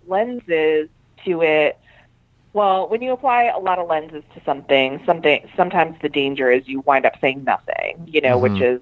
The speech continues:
Speaker 1: like, that's not great, that's not funny or interesting, and also it's not really helpful sometimes when there's, like, a problem that we see in the world to just be like, "Well, it's all too complicated,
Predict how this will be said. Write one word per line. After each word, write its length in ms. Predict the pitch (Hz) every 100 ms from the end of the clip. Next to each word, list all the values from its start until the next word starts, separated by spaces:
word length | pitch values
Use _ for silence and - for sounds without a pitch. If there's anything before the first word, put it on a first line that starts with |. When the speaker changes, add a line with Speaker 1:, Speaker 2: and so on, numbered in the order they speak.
| -
Speaker 1:
like, 300 | 123 - - -
that's 200 | 143 139 -
not 200 | 123 117
great, 220 | 120 120
that's 180 | 123 -
not 160 | 143 -
funny 380 | 143 135 131 127
or 240 | - 139
interesting, 800 | - 139 139 143 - 135 131 135 -
and 200 | 202 220
also 280 | 190 185 180
it's 160 | 165
not 140 | 170 -
really 180 | 139 127
helpful 800 | - 143 - 135 113 104 113 - - - _ -
sometimes 500 | 156 - 131 131 131
when 280 | 139 135
there's, 260 | 131 131 127
like, 140 | 127
a 60 | 123
problem 560 | - 156 127 110 95 139
that 140 | 139
we 140 | 151 -
see 100 | 147
in 80 | 131
the 80 | 127
world 320 | 131 123 -
to 80 | -
just 220 | 123 131 _ -
be 140 | 143
like, 180 | 131 -
"Well, 160 | 175
it's 80 | 170
all 200 | - 151
too 180 | - 151
complicated, 640 | - 143 131 120 131 123